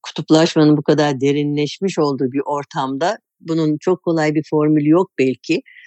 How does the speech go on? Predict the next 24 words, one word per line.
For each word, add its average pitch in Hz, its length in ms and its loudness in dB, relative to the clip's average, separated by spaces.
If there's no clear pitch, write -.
Ama 294 180 4
benim 339 240 8
aklıma 226 640 2
Turgut 208 340 -2
Uyar'ın 208 340 4
dizeleri 180 460 4
geliyor. 143 420 2
Daha 214 240 4
doğrusu 208 640 4
onu 233 220 4
hatırlamak 151 520 0
istiyorum. 135 560 -4
Çok - 240 2
kısa 196 360 2
diyor 262 220 4
ki, 226 140 0
"Keşke 269 400 2
bir 220 140 4
şiir 214 300 2
okumuş, 196 400 2
bir 202 200 0
kedi 202 200 2
sevmiş 180 440 0
olsaydınız. 127 920 -8